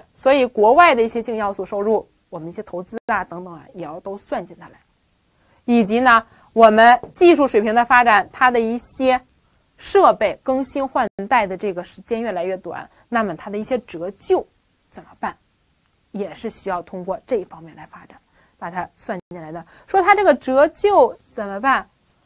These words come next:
为什么会算到我们的国民生产总值当中？我觉得我们在学经济基础上的时候，这儿稍微涉及一点，这儿我们不过多展开啊，你就知道这一部分呢，我们是要把它算到这个内容当中去的。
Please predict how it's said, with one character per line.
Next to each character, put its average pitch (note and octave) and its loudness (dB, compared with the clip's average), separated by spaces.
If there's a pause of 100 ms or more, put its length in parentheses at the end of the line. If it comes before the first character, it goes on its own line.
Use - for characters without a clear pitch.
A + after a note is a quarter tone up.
(240)
为 F#4+ 2
什 C4 -2
么 C4 0
会 C#4 -4
算 B3 -4
到 G3+ -4
我 F3 -6
们 E3 -10
的 E3+ -8
国 F3 -8
民 F#3+ -10
生 F#3+ -14
产 F#3+ -14
总 E3 -16
值 F3 -12
当 G3 -8
中？ A3+ 4 (280)
我 F3+ -4
觉 F#3 -8
得 A3+ -2
我 G3+ -2
们 D#3+ -10
在 G#3 -6
学 E3+ -8 (100)
经 A3+ -8
济 F3+ -10
基 A#3 -10
础 G#3 -16 (200)
上 F3+ -12
的 F3+ -10
时 E3+ -16
候， E3+ -6
这 G#3 -10
儿 D#3 -8
稍 G#3 -14
微 G#3 -8
涉 A3 -8
及 D3 -14
一 C3 -16
点， - -20
这 D4+ 0
儿 A#3+ 6
我 F#3 0
们 E3 -8
不 - -14
过 A3 -2
多 G#3 0
展 - -8
开 E3 -12
啊， E3+ -6 (300)
你 A3+ -10
就 B3+ -2
知 B3 -6
道 A#3 2 (240)
这 F4+ 0
一 G3+ -2
部 G#3 -6
分 F#3+ -8
呢， D#3+ -6
我 D#3+ -8
们 D3+ -12
是 - -10
要 F#3 -2
把 - -16
它 F#3+ -14
算 D#4 -8
到 E3 -18
这 F3+ -20
个 F3 -20
内 E3 -20
容 - -20
当 E3+ -20
中 G#3+ -16
去 - -12
的。 - -20